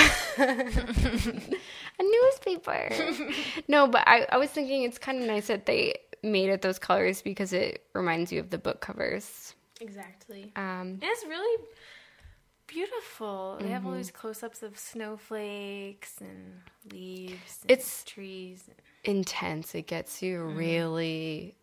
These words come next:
Speaker 2: hyped for
Speaker 1: It's
Speaker 2: the
Speaker 1: very
Speaker 2: movie.
Speaker 1: well edited. I was wondering
Speaker 2: Yeah.
Speaker 1: who made that. I don't know. It is interesting that there's no voiceover because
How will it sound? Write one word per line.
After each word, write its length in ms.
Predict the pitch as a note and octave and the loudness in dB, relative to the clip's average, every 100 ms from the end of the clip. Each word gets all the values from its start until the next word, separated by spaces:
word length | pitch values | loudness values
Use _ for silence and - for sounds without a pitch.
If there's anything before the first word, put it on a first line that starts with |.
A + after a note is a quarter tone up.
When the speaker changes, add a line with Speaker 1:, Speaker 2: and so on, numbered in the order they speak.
| _ - | _ -12
Speaker 2:
hyped 600 | - F3 - - - - | -4 -2 -2 -6 -12 -12
for 180 | - F3 | -8 -6
Speaker 1:
It's 80 | E3+ | -6
Speaker 2:
the 0 | |
Speaker 1:
very 160 | G3+ A3+ | -6 -6
Speaker 2:
movie. 140 | A3+ | -4
Speaker 1:
well 200 | G#3 - - | -2 -4 -6
edited. 480 | F3 F#3 F3+ G3 G3 G3+ - | -10 -12 -14 -14 -16 -16 -6
I 40 | - | -4
was 100 | E3 | -2
wondering 380 | G#3+ A3+ G#3+ G3+ | -2 -2 -4 -6
Speaker 2:
Yeah. 120 | G3 | -8
Speaker 1:
who 120 | G3 | -12
made 260 | F#3+ G3 G3 | -16 -16 -14
that. 240 | - - _ - - - _ - | -14 -16 _ -20 -20 -20 _ -16
I 80 | |
don't 160 | F3+ F3+ | -16 -12
know. 200 | A3 G#3 - - - | -12 -12 -16 -20 -10
It 100 | B3+ | -6
is 120 | F#4 | -4
interesting 760 | - E4 F#4 E4 D4 C4+ B3 A#3 | -6 -6 -6 -6 -10 -8 -8 -4
that 200 | A#3 - | -4 -2
there's 220 | A3+ G#3 | -4 -4
no 280 | G#3+ A3 G3 | -6 -8 -8
voiceover 560 | G3+ G#3+ G3+ - - - - - - _ | -6 -6 -6 -10 -12 -14 -16 -20 -20 _
because 440 | A3+ A#3 G#3+ G#3 | -10 -6 -6 -6